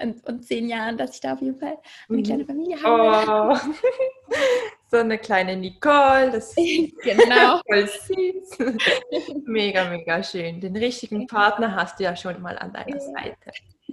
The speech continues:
Speaker 2: Das ist toll.
Speaker 1: Mhm.
Speaker 2: Ja,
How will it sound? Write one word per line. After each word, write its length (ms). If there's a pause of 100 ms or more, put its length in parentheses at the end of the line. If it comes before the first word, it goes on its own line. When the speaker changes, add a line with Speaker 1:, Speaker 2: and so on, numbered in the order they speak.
(420)
Speaker 2:
Das 220
ist 120 (140)
toll. 320
Speaker 1:
Mhm. 120 (720)
Speaker 2:
Ja, 540